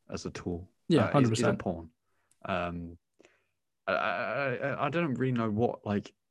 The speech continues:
Speaker 1: he ultimately gains from this. Like, wh-, what does Sanchez gain? He get, he get, he's released from the U F C. Where's he gonna fight next? Like, no promotion's gonna touch him with a barge pole anyway. Because,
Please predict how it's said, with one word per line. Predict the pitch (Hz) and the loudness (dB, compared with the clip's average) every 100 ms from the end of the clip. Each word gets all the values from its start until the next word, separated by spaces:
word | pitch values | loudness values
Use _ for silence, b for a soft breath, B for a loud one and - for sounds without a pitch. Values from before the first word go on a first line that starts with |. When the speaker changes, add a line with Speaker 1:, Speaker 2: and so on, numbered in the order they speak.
| _ _ _ | _ _ _
Speaker 1:
he | 113 | -2
ultimately | 107 104 107 98 | 0 0 -2 -2
gains | 101 117 123 | 2 2 0
from | - - | -4 -8
this. | - - - _ - | -10 -14 -20 _ -8
Like, | 107 - | -8 -6
wh-, | 123 120 - | -6 -6 -4
what | 131 123 | -2 -2
does | 117 | 0
Sanchez | 117 107 98 | -2 0 -2
gain? | 104 92 | 0 0
He | 95 | 2
get, | 104 - | 2 2
he | 117 | 0
get, | 113 - - B B | 0 -4 -20 B B
he's | 113 110 | -2 2
released | 135 135 | 2 2
from | 120 | 0
the | |
U | 104 | -2
F | - | 2
C. | 101 92 - | 2 0 -2
Where's | 120 113 | 0 0
he | |
gonna | 113 | 0
fight | 104 98 | -2 -4
next? | 62 - - _ - | -4 -12 -20 _ -10
Like, | 104 | -6
no | 139 139 | -2 -2
promotion's | 131 107 101 95 | -2 -4 -4 -4
gonna | 101 | -4
touch | 92 98 | -4 -4
him | 101 | -4
with | 92 | -4
a | |
barge | 92 92 - | -2 -4 -2
pole | 95 | 0
anyway. | 95 90 - - - | 0 -4 -12 -20 -14
Because, | 104 101 92 | -2 0 0